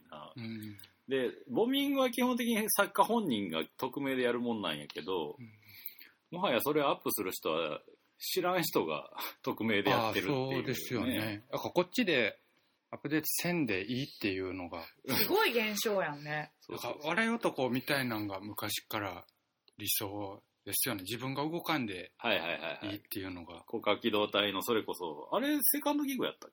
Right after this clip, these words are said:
Speaker 1: け？
Speaker 2: うん。
Speaker 1: あれファーストギグやね。
Speaker 2: うんうん。
Speaker 1: うん。まあだから結構その、なんていうかな、その、まあ二十一世紀ももう二十年ぐらい経とうとしてるこのご時世で、まあストリートアートっていうマナー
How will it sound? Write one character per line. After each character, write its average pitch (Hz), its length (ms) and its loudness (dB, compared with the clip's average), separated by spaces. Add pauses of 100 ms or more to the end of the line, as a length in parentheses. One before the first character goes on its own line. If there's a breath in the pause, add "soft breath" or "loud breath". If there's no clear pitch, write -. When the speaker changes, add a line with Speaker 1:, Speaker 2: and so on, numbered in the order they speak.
Speaker 1:
け？ 202 100 -8
Speaker 2:
う - 20 -6
ん。 156 440 -8
Speaker 1:
あ 208 80 4
れ 196 60 4
フ 214 80 2
ァ 208 80 4
ー - 20 0
ス - 80 -8
ト 202 60 -4
ギ 175 120 0
グ - 80 0
や 135 60 -2
ね。 117 80 -10 (100)
Speaker 2:
う - 40 -12
ん 117 40 -8
う - 20 -6
ん。 98 300 -12
Speaker 1:
う 76 40 -12
ん。 80 140 -18 (380)
ま 170 260 4
あ 131 60 2
だ 160 120 6
か 143 140 6
ら 113 120 4
結 202 240 0
構 120 180 6
そ 131 120 2
の、 131 160 4
な 120 100 4
ん 156 80 -6
て 131 100 0
い 95 40 2
う 90 80 -2
か 82 120 0
な、 78 440 -4 (200)
そ 110 200 -8
の、 98 600 -4 (540)
ま 127 300 0
あ 104 60 0
二 127 180 2
十 113 240 4
一 101 60 2
世 113 260 2
紀 101 100 -6
も 92 160 -4
も 92 240 -4
う 95 40 -6
二 117 120 0
十 117 160 0
年 117 160 2
ぐ 107 60 2
ら 90 80 2
い - 20 -2
経 85 140 -2
と 92 140 -4
う - 40 -8
と 85 80 -8
し - 80 -8
て 87 100 -10
る 80 380 -6 (840)
こ 107 140 -8
の 104 200 -4 (100)
ご 92 140 -4
時 98 140 0
世 82 240 -2
で、 76 180 -10
ま 87 220 -4
あ - 40 -2
ス - 120 -6
ト 123 100 -4
リ 139 140 -2
ー - 20 -4
ト 160 160 2
ア 165 80 2
ー 160 60 -4
ト 110 140 0
っ - 40 -14 (300)
て 104 80 0
い 95 380 0
う 92 40 -4
マ 113 160 0
ナ 95 220 0
ー 80 60 -6